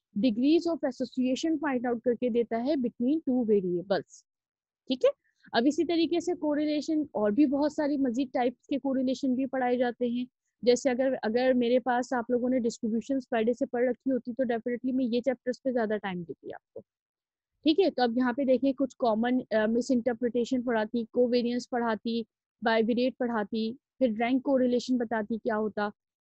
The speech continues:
ठीक है, कि rank के हिसाब से फिर coefficient of accordance भी बताती। ठीक है, फिर multiple correlation, अगर एक या एक से ज्यादा आपके factor, जिस तरह मैंने आपको कहा कि भाई बारिश के तीन attribute है,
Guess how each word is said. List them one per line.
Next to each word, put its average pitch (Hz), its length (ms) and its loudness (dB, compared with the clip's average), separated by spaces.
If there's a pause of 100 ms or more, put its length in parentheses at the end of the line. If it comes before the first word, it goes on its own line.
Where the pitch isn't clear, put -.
(180)
ठीक 269 160 0
है, 392 100 2 (380)
कि 254 80 8
rank 233 300 4
के 294 80 0 (120)
हिसाब 240 400 0
से 254 220 0
फिर 240 120 -2
coefficient 254 500 0
of 254 80 -2
accordance 240 560 -2
भी 294 80 2
बताती। 214 500 -2 (440)
ठीक 254 120 0
है, 339 80 4
फिर 277 140 2
multiple 254 500 2
correlation, 254 540 2
अगर 247 200 0
एक 254 340 -2
या 277 60 2
एक 254 120 -2
से 277 140 0
ज्यादा 208 380 0
आपके 285 220 -2
factor, 240 360 -2
जिस 226 160 -2
तरह 254 120 -2
मैंने 247 140 -2
आपको 240 240 -2
कहा 226 400 -2
कि 254 140 -4
भाई 254 120 2
बारिश 220 460 0 (240)
के 277 100 2
तीन 277 300 0
attribute 214 520 0
है, 156 80 -6